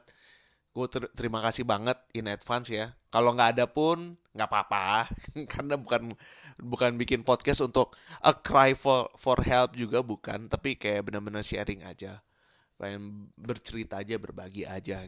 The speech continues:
gitu. Em, mungkin itu aja. Gue tidak bermaksud, eh, untuk yang gimana, gimana, gimana, gimana, gimana. Cuma, again, ngerekam diri gue sendiri, ngobrol, bercerita tentang hidup gue juga.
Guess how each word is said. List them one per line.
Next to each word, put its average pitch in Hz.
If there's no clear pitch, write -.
gitu. -
Em, 135
mungkin 147
itu -
aja. 98
Gue 117
tidak 110
bermaksud, 104
eh, 101
untuk 101
yang 101
gimana, 107
gimana, 104
gimana, 101
gimana, 98
gimana. 101
Cuma, -
again, 117
ngerekam 156
diri 127
gue 123
sendiri, 113
ngobrol, 110
bercerita 101
tentang 98
hidup 135
gue 120
juga. 110